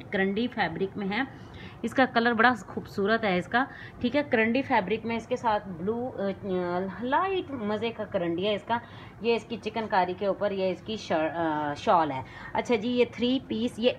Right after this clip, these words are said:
एक डीसी में आप एक ही सूट आएगा, मैं पहले बता रही हूँ, क्योंकि इसका weight है अच्छा खासा। और ये आप लोगों को फिफ्टी फ़ाइव hundred rupees का मिल जाएगा, लेकिन ये बहुत अच्छी चीज़ है। ये अब आप लोगों को इतनी अच्छी चिकनकारी के साथ three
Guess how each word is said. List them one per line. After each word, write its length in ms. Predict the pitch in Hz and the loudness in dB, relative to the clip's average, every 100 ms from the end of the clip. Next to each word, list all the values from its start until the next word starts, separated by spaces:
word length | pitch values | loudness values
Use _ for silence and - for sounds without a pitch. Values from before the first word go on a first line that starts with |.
| 226 | 4
एक 240 | 277 294 | 4 4
डीसी 320 | 233 214 233 | 4 2 2
में 100 | 226 | 2
आप 160 | 240 240 | 2 2
एक 240 | 233 233 262 | 4 4 4
ही 80 | |
सूट 280 | 233 214 175 | 2 2 2
आएगा, 220 | 165 156 | 2 2
मैं 140 | 175 175 | 4 4
पहले 280 | 202 196 202 | 6 4 4
बता 300 | - 156 139 | 2 0 0
रही 100 | 135 | -2
हूँ, 160 | 151 - - - | -6 -6 -14 -2
क्योंकि 240 | 240 226 | 0 4
इसका 240 | 269 254 247 | 2 4 2
weight 380 | 185 180 190 254 | 4 4 4 4
है 100 | 233 | 0
अच्छा 200 | - 226 | 2 0
खासा। 420 | 208 175 165 233 262 - - - - | 4 2 4 0 -2 -12 -20 -14 -2
और 280 | 208 202 202 | 4 4 6
ये 340 | 208 202 220 247 | 4 4 4 4
आप 220 | 233 208 | 4 4
लोगों 240 | 202 208 | 0 2
को 140 | 202 240 | 4 4
फिफ्टी 380 | 240 233 - 262 | 4 -2 -2 0
फ़ाइव 320 | - 190 208 | 6 6 6
hundred 180 | 220 185 | 0 0
rupees 340 | 185 - 156 | 0 -2 -4
का 120 | - 165 | 0 0
मिल 200 | 160 147 | 0 0
जाएगा, 340 | 147 143 165 | -4 0 2
लेकिन 320 | 180 202 240 | 4 2 0
ये 140 | 226 226 180 | 0 0 2
बहुत 460 | 202 208 185 254 254 | 0 2 4 4 4
अच्छी 220 | 202 226 | -4 -6
चीज़ 240 | 190 190 208 | -2 -2 0
है। 60 | |
ये 80 | 220 | 4
अब 200 | 214 220 | 6 6
आप 180 | 220 208 | 4 4
लोगों 240 | 202 180 | 0 -2
को 140 | 202 233 | 0 -2
इतनी 260 | 214 226 247 | -2 -4 -2
अच्छी 360 | 220 - - 262 262 - - - - | -2 -4 -6 -8 -8 -14 -16 -10 -4
चिकनकारी 600 | 285 277 269 240 226 254 | 2 2 4 4 4 2
के 160 | 277 240 | -2 -2
साथ 360 | 233 214 226 | 2 2 0
three 180 | - 247 | -2 -2